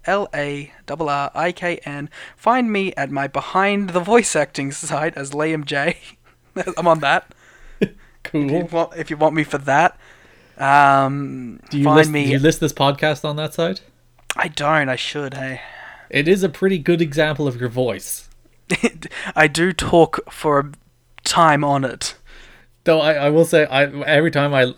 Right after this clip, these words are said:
Speaker 2: I drop our respective sound files onto the, the Audacity, the Audacity thing, it's like, "Oh, I talk much more than him. I should probably let him talk <laughs> more."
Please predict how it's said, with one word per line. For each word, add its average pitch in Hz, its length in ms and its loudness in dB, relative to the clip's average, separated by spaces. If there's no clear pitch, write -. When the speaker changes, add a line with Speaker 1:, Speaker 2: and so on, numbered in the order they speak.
Speaker 2:
I 123 340 2
drop 120 300 0
our 120 100 2
respective 113 560 -6
sound 110 300 -4
files 120 500 -4
onto 113 340 -6
the, 110 320 -8
the 127 160 -8
Audacity, 113 640 -6
the 123 100 -8
Audacity 120 540 -4
thing, 131 200 -6
it's 123 120 -10
like, 117 140 -8
"Oh, 117 160 -4
I 165 80 -2
talk 117 280 -6
much 107 280 -10
more 101 160 -10
than 95 100 -14
him. 98 220 -16
I 127 80 -8
should 185 180 -6
probably 110 240 -4
let 104 140 -8
him 110 100 -12
talk 123 400 -4
<laughs> - 0 -
more." 277 420 6